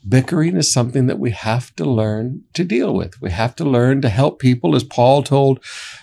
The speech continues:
the pastor of Philippi with Euodia and Syntyche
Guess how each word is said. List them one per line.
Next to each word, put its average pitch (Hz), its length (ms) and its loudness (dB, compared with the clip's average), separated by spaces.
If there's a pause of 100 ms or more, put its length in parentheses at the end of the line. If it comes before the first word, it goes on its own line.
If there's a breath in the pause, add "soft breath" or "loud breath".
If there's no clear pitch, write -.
the 131 180 2
pastor 135 500 4
of 131 100 2
Philippi 127 540 2
with 123 220 0
Euodia 135 400 4
and 139 100 -2
Syntyche 131 580 -4